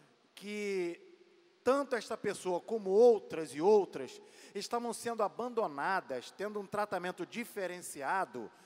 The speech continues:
do Estado brasileiro quando lançados nas prisões, nas penitenciárias. Aquela matéria causou uma comoção nacional,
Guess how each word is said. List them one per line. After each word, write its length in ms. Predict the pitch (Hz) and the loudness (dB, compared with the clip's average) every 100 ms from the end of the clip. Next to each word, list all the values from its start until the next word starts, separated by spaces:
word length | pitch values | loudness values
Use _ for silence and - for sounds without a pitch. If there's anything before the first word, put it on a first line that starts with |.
| - - - | -20 -16 -8
do 100 | 226 | -6
Estado 520 | - - 202 214 190 | -6 -2 0 0 0
brasileiro 760 | 190 185 151 151 190 196 190 - - - - | 0 -2 -2 0 2 2 0 -4 -20 -20 -4
quando 380 | - 226 220 214 | 0 0 0 -2
lançados 840 | 214 180 - 175 175 170 170 - - - - - | -2 -4 -2 0 0 0 -6 -10 -20 -20 -20 -20
nas 540 | 143 165 180 165 - - - - _ _ - | -4 0 0 -2 -10 -16 -20 -20 _ _ -4
prisões, 720 | 196 151 131 180 185 170 - - | -2 -2 -2 -4 -4 -8 -18 -12
nas 280 | 156 175 - | -4 -2 -2
penitenciárias. 1040 | - 185 170 165 170 - 160 123 104 98 - - - _ _ _ _ _ _ _ - - | -4 -2 -2 -4 -4 0 2 2 0 -10 -16 -20 -20 _ _ _ _ _ _ _ -10 -8
Aquela 280 | 214 277 | -2 0
matéria 420 | 269 240 240 254 247 | 2 2 2 2 2
causou 480 | 233 196 156 208 | 2 2 6 6
uma 140 | 233 196 | 6 2
comoção 680 | - 233 220 151 - 208 202 | 2 2 2 -2 -4 -6 -4
nacional, 840 | 208 196 226 180 160 185 131 92 | -6 -6 -8 -4 0 0 0 -4